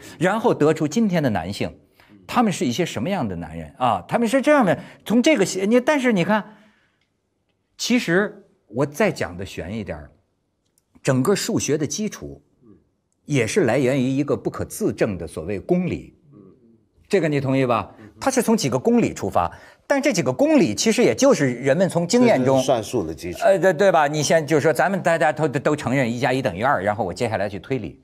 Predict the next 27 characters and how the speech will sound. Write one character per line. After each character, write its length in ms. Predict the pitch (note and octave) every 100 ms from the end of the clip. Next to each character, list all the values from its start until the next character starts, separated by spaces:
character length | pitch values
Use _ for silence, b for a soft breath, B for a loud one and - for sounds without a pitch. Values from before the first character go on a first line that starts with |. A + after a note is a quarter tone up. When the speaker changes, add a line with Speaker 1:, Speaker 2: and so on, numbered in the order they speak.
| b b b b -
Speaker 1:
其 160 | -
实 100 | D#4
某 180 | D4+ B3+
种， 200 | - C4
有 160 | C4 B2
时 80 | A#3+
候 80 |
某 160 | G#3 -
种 180 | - A#2+
误 260 | G3+ C4+
读 300 | B2+ A2 G2
啊， 240 | G#3+ A#2 D#2 b b b
也 220 | - D#3+ B2+
会 220 | G3 B3
开 320 | - - G#3+
出 160 | - G#3+
一 160 | E3+
个 360 | F3+ D#3+ A2+ B B _
别 320 | D#3 E3+ D#4
有 180 | D4 A2+
风 260 | - E3 D#3+
味 160 | E3+
的 100 | G3
一 140 | F#2+ B2
个 100 | D3+
系 240 | - A3
统。 300 | - D#2 C#2+